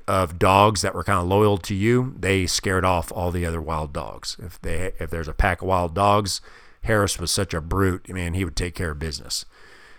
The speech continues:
And th-, that was just fantastic to have those dogs. I remember we got attacked one night, and our, our cop got hit with some rockets, and we lost one of our dogs.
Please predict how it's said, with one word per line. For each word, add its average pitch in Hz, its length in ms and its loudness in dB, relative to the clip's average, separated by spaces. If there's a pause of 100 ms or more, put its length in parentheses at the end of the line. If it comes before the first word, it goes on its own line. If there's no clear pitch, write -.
(220)
And 104 540 2
th-, 104 300 -12
that 117 300 6
was 113 500 4 (340)
just 110 300 2
fantastic 101 1000 4 (220)
to 95 120 -2
have 87 220 2
those 87 220 -2
dogs. 82 560 -6 (480)
I - 80 -4
remember 101 300 2
we 98 160 2
got 95 180 4
attacked 104 420 4
one 101 200 0
night, 101 380 4 (200)
and 92 380 -6
our, 87 260 -2 (160)
our 82 560 -2
cop 98 280 4
got - 180 -2
hit 104 240 -2
with 95 120 -2
some 90 140 -4
rockets, 107 680 4
and 92 120 -6
we 92 100 -2
lost 90 360 2
one 90 140 -4
of 80 100 -4
our 80 120 -4
dogs. 69 520 -12